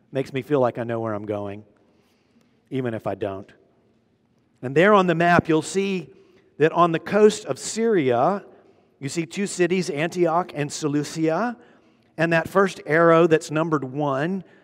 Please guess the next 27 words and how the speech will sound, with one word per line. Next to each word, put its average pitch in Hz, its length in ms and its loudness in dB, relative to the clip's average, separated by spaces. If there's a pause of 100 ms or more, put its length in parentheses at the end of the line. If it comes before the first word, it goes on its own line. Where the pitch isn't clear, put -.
(140)
was 151 320 2
their 147 400 0 (460)
journey 170 520 0
on 151 220 0
a 180 60 0
boat 143 640 2
to 196 100 4
the 185 140 4
island 127 340 -2
of 170 100 -2
Cyprus. 190 540 -2
And 131 100 -6
you 135 120 -4
see 165 180 0
the 156 100 0
first 160 340 -4 (560)
city 170 440 0
that 147 160 2
they 135 140 0
land 139 340 -2
in, 143 160 -2
Salamis. 139 800 -2 (920)
That 117 200 -6
arrow 143 400 0 (680)
takes - 280 -4
them 143 280 -4 (180)
from 135 360 -4